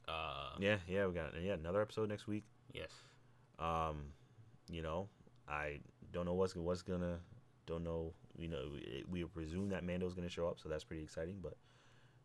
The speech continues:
Speaker 2: don't know anything else about it.
Speaker 1: Yeah, yeah, I mean, you know, I think that we'll, we'll continue to get surprises. Um, I think the show understands, uh, the, the standard that is set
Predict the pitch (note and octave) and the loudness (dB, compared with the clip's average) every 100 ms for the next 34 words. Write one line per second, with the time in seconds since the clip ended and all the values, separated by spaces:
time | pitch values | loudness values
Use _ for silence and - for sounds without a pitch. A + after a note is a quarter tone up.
0 | - E2 E2 F2 F#2 F#2 F#2 G2+ G#2+ - | -6 0 2 2 0 0 2 4 2 -2
1 | - - - - F#2 F#2+ G2 E2 - F2+ | -16 -20 -20 -6 4 6 8 4 0 2
2 | F#2 F2+ F2 F2+ E2+ - - - - - | 6 6 2 -2 -4 -8 -16 -20 -20 -20
3 | - - - - - - - - - G2+ | -20 -20 -20 -20 -20 -20 -20 -20 -2 4
4 | G2+ G2 A2 A2 A2+ A2 G2+ - G#2 A2+ | 8 8 8 8 10 8 8 -2 6 8
5 | A2 G2 - G2 A2 A2 - A#2+ G2+ F#2+ | 10 8 2 -4 0 0 2 2 4 2
6 | - - G2 F#2 F2+ E2+ D#2+ - - - | -2 2 4 4 2 -2 -6 -8 -10 -10
7 | - E2+ E2+ D#2+ D#2 D#2 - - - - | -4 -2 0 -2 -2 -8 -12 -20 -20 -20
8 | - - - - - F2+ E2 E2+ - E2 | -20 -20 -20 -10 -6 -4 -4 -4 -4 -4
9 | D#2 D#2 D#2+ E2 E2 - - - - - | -6 -8 -6 -6 -8 -12 -16 -18 -20 -20
10 | - D#3 D3 D#3+ - - - - - - | -18 -10 -8 -8 -10 -12 -18 -20 -18 -8
11 | D2+ D2 D#2 - - F2+ F2 E2+ D#2+ E2 | -6 -4 -6 -4 4 4 4 0 -2 -2
12 | E2 - F2 D#2+ | -2 -6 -4 -6